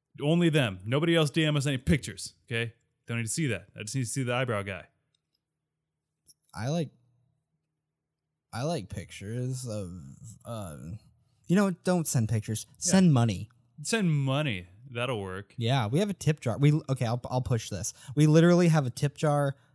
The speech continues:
Speaker 2: I tweeted it. It's our pinned tweet on our, our at Zeitgeist, at Zeitgeist Podcast on Twitter.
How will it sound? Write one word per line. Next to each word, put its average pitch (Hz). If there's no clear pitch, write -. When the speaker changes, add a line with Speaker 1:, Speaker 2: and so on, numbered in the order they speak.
Speaker 2:
I -
tweeted 151
it. 139
It's 123
our 107
pinned 156
tweet 131
on 120
our, 110
our 101
at 131
Zeitgeist, 127
at 139
Zeitgeist 131
Podcast 117
on 110
Twitter. 110